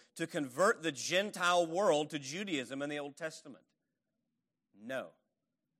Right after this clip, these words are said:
Now, by all means, the Jews were a light of the glory of God, meant to be a light of his truth, but there is no commission to,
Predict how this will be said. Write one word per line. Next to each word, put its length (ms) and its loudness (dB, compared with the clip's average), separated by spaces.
Now, 320 2
by 160 8
all 140 6
means, 640 0
the 100 -2
Jews 380 -2
were 200 4
a 120 2
light 500 8
of 160 0
the 80 -2
glory 360 6
of 180 -6
God, 400 8
meant 280 6
to 100 0
be 140 4
a 60 10
light 360 8
of 120 2
his 200 -2
truth, 440 -2
but 160 6
there 140 12
is 160 6
no 160 10
commission 640 4
to, 160 2